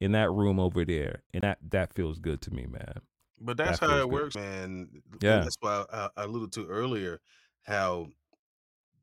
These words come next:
Speaker 2: as we grow, they grow, and
Speaker 1: Absolutely.
Speaker 2: she's not,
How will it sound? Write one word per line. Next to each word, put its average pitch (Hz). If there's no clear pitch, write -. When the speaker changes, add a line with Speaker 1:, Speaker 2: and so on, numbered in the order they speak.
Speaker 2:
as 110
we 123
grow, 104
they 101
grow, 98
and 90
Speaker 1:
Absolutely. 95
Speaker 2:
she's 110
not, 117